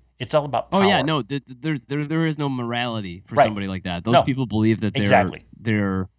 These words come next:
Speaker 2: the, you know, Nietzsche's Übermensch, and
Speaker 1: Yeah.
Speaker 2: that they create their own morality.
Speaker 1: Exactly. That's exactly correct. So, and do you agree with me that you can see how somebody would end up in a, on, on an island like
Speaker 2: Oh,
Speaker 1: that?
Speaker 2: totally, man.
Speaker 1: Because
Speaker 2: Yeah,
Speaker 1: it,
Speaker 2: totally.
Speaker 1: it's the ultimate, it's the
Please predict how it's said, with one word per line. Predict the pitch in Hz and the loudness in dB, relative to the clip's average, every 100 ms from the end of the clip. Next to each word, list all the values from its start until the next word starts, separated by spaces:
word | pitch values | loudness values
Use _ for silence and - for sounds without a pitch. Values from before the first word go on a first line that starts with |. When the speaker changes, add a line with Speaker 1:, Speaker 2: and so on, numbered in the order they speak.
| _ _ _ _ | _ _ _ _
Speaker 2:
the, | 107 - | -8 -8
you | - - | -10 -6
know, | 101 92 90 | -2 -2 -2
Nietzsche's | 101 117 113 110 90 | 0 0 2 0 2
Übermensch, | 113 120 110 95 82 82 - - _ | 2 2 2 0 -4 -6 -10 -10 _
and | 101 | 2
Speaker 1:
Yeah. | 104 208 | 4 4
Speaker 2:
that | - | 2
they | 107 | -2
create | - 107 104 104 | 0 0 2 0
their | 104 104 | 0 0
own | 107 | 0
morality. | 101 92 87 80 80 - 107 143 | 0 -2 -4 -6 -8 -10 -10 -4
Speaker 1:
Exactly. | 175 131 107 131 143 120 92 | -4 -4 0 2 2 0 -8
That's | 95 120 - | -4 -4 -4
exactly | 90 87 92 127 - 98 | -12 -12 0 0 0 -10
correct. | - 85 - - - _ | -10 -12 -12 -18 -20 _
So, | - 170 160 139 - _ _ _ _ _ _ _ _ - | 0 4 4 2 -10 _ _ _ _ _ _ _ _ -10
and | 147 143 | -2 0
do | 139 | 0
you | |
agree | 139 139 | 0 0
with | 160 | -2
me | 175 | -4
that | 156 123 | -6 -8
you | 131 | -6
can | 131 | -6
see | 113 - 143 | -6 -6 -6
how | 123 | -6
somebody | - 131 123 | -8 -8 -6
would | 107 | -8
end | 135 131 | -6 -6
up | 190 | -4
in | 123 | -6
a, | 113 | -8
on, | 117 113 104 | -6 -6 -4
on | 113 110 107 - _ | -4 -4 -6 -14 _
an | 117 | -4
island | 107 123 135 | -2 0 0
like | 156 | 0
Speaker 2:
Oh, | 147 | 2
Speaker 1:
that? | |
Speaker 2:
totally, | 151 175 139 104 | 2 0 0 -2
man. | 104 113 | -6 -6
Speaker 1:
Because | 151 - 131 | -4 0 0
Speaker 2:
Yeah, | |
Speaker 1:
it, | 123 | 0
Speaker 2:
totally. | 131 123 98 | -4 -4 -4
Speaker 1:
it's | 160 156 | -6 -2
the | 180 | 0
ultimate, | 170 - 165 - | 0 0 -4 -4
it's | 147 - | -6 -8
the | 143 | -12